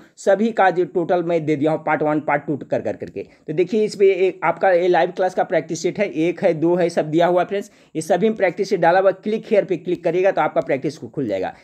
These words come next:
जैसे दस प्रैक्टिस सेट आपका यहाँ है, तो यहाँ पर मान लिया, यहाँ पर हम तीसरा नंबर पर क्लिक करें तो सभी को देखिएगा प्रत्येक। तीसरा पर देखिए, आपका खुल गया फ्रेंड्स।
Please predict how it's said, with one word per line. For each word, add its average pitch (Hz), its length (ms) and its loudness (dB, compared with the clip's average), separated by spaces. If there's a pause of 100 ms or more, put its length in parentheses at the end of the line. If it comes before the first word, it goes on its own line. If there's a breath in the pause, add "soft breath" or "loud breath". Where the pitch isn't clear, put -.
(120)
जैसे 156 160 -6
दस 196 220 4
प्रैक्टिस 185 360 -2
सेट 190 160 0
आपका 180 220 0
यहाँ 180 200 -2
है, 185 100 -6
तो 175 100 -6
यहाँ 170 140 0
पर 180 100 -2
मान 165 180 0
लिया, 175 120 0
यहाँ 170 100 0
पर 165 60 0
हम 156 80 -2
तीसरा 165 280 -4
नंबर 165 220 2
पर 165 100 -4
क्लिक 160 260 -8
करें 139 160 0 (260 soft breath)
तो 160 60 -12
सभी 175 240 2
को 185 140 2
देखिएगा 175 360 2
प्रत्येक। 165 380 -4
तीसरा 175 220 -2
पर 180 140 -6
देखिए, 175 300 -2
आपका 180 180 -2
खुल 170 200 -2
गया 160 160 2
फ्रेंड्स। 156 260 -6